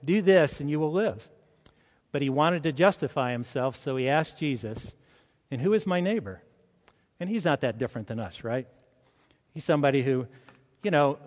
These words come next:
it is, it is such a big task. When I think of the needs around me, the people in need around me, the people in my world in need, and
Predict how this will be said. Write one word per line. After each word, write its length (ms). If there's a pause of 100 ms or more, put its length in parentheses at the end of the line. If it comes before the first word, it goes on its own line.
(100)
it 140
is, 240
it 100
is 100
such 460
a 40
big 200
task. 580 (460)
When 160
I 80
think 220
of 80
the 60
needs 380
around 460
me, 100
the 100
people 380
in 100
need 200
around 340
me, 80
the 80
people 300
in 60
my 160
world 420
in 100
need, 260
and 140